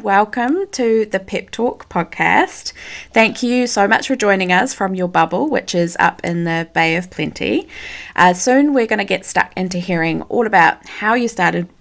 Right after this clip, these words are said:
Real Rad Food and also a bit about what's going on at the moment. But first, I thought it'd be fun if we quickly just warm up a little bit with some this or that questions. Are you ready to roll?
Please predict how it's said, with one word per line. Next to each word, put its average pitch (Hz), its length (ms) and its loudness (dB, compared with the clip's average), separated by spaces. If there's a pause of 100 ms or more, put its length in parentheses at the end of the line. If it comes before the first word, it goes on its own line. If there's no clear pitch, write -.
Real 165 160 0
Rad 160 180 -2
Food 269 480 2
and 160 180 -2
also 160 260 -6
a 160 40 -6
bit 98 220 -8
about - 260 0
what's - 200 -8
going - 200 -6 (140)
on 185 260 2
at 180 140 -8
the 175 80 -4
moment. 220 640 0 (380)
But 202 180 6
first, 254 720 2
I 214 80 2
thought 208 140 -4
it'd 202 120 -2
be 202 100 -2
fun 196 220 0
if 180 100 -4
we 185 120 -4
quickly - 500 -4
just 185 240 -2
warm 190 260 0
up 180 220 0
a 190 60 -2
little 175 180 -2
bit - 260 -4
with 185 160 -4
some 175 200 0
this 180 420 -2
or 180 140 0
that - 600 -4
questions. - 840 -6
Are - 80 -4
you 185 100 2
ready 190 240 0
to 202 80 0
roll? 247 420 2